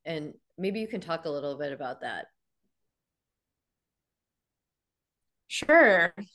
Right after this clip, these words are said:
Speaker 2: Thanks. Yeah, it's always interesting to hear what the, what an outside perception is like from, I, I don't know, I guess, like, being on the inside of it, it doesn't necessarily feel as if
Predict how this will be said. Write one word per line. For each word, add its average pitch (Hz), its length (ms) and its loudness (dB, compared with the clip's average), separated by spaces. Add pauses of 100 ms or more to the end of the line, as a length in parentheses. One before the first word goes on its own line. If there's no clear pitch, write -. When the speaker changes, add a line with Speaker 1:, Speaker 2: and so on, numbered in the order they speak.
(100)
Speaker 2:
Thanks. 277 580 2
Yeah, 254 360 6
it's - 460 -10 (560)
always 262 260 2
interesting 247 460 -4
to 233 60 -8
hear 220 640 6 (100)
what 190 360 4 (960)
the, 190 220 2 (200)
what 220 200 4
an 214 140 0
outside 214 540 2 (240)
perception 214 760 -6
is 202 160 0
like 190 360 4 (100)
from, 190 440 0
I, - 100 0 (260)
I 220 60 2
don't 240 120 4
know, 208 140 4
I 196 40 -2
guess, - 420 -4 (180)
like, 190 260 -2
being 208 400 0 (720)
on 233 100 4
the 233 120 6
inside 214 380 4
of 226 100 2
it, 269 200 4
it 214 120 -2
doesn't 202 260 -4 (160)
necessarily 202 480 0
feel 185 500 4
as 196 180 -2
if 185 180 2